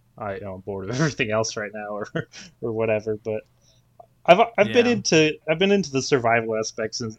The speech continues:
Speaker 1: in a lot of games before. Like, I played Ark Survival, like, for a
Speaker 2: Mm-hmm.
Speaker 1: while. I played that for a while just 'cause it was, you know, it's a time sink for sure. But,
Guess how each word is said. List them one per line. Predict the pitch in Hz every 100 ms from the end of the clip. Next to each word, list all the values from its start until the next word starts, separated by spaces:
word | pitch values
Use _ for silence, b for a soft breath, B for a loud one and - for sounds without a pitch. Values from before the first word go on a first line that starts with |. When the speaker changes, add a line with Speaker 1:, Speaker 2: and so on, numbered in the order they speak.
| -
Speaker 1:
in | 120
a |
lot | 113 110
of | 107
games | 110 107 -
before. | 107 - 110
Like, | 107 110
I | 135
played | - 139 117 - _ -
Ark | 120 147 - _ _
Survival, | - - 110 113 117 127 127 _ _ _ _ -
like, | 101 98 _ _
for | - 107
a |
Speaker 2:
Mm-hmm. | 98
Speaker 1:
while. | 104 101 98 95 -
I |
played | 113 120
that | 107 104
for | -
a | 101
while | 101 104
just | 101 104 -
'cause | 110
it | 101
was, | 101 95 - _ _ _ _ _ _ -
you |
know, | 104 95
it's | 120 147 139
a |
time | 120 117 110 104
sink | - 95
for | - 101
sure. | - 104 98
But, | 107